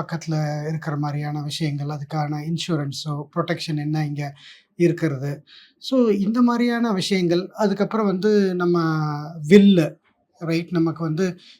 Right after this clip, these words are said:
இங்கேயும் சொத்துக்கள் இருக்கும், அங்கேயும் சொத்துக்கள் இருக்கும். So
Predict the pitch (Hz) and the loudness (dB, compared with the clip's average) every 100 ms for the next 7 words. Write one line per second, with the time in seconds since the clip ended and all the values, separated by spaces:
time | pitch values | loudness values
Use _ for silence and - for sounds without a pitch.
0 | - 180 220 - 190 185 180 160 170 220 | -6 0 2 2 -2 -2 -2 -2 0 -2
1 | 160 185 165 165 151 151 143 135 143 139 | 0 -2 -2 -4 -8 -6 -6 -8 -10 -12
2 | _ _ _ _ _ - - | _ _ _ _ _ -18 -4